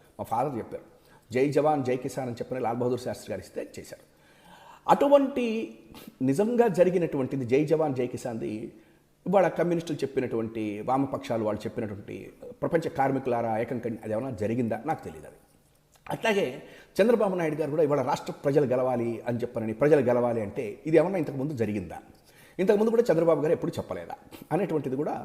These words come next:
మనం ఒకసారి చూడాల్సినటువంటి అవసరం ఉంది. ఇంకొక విషయం ఏంటంటే ఇవాళ రోజున కుప్పం మునిగిపోతోంది, హెలికాప్టర్ పంపించు అని చెప్పనుకుంటూ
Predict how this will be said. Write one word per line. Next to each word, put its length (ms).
మనం 180
ఒకసారి 300
చూడాల్సినటువంటి 600
అవసరం 260
ఉంది. 200
ఇంకొక 260
విషయం 280
ఏంటంటే 300
ఇవాళ 260
రోజున 240
కుప్పం 340
మునిగిపోతోంది, 760
హెలికాప్టర్ 480
పంపించు 420
అని 180
చెప్పనుకుంటూ 520